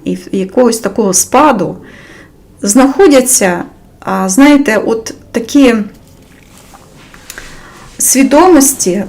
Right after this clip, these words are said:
які є не зовсім благородними і чистими. І вони, користуючись нашою слабкістю,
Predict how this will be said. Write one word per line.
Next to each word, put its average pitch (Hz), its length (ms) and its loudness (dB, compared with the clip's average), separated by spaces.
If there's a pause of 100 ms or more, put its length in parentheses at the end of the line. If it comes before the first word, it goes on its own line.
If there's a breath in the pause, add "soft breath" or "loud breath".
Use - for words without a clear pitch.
(120)
які 226 640 0
є 247 480 2 (260)
не 208 320 -2
зовсім 226 840 0 (380 loud breath)
благородними 240 840 2
і 208 40 -6
чистими. 208 800 -2 (680 loud breath)
І 226 340 -2
вони, 240 480 4
користуючись 240 1160 0
нашою 233 500 0
слабкістю, 302 840 -2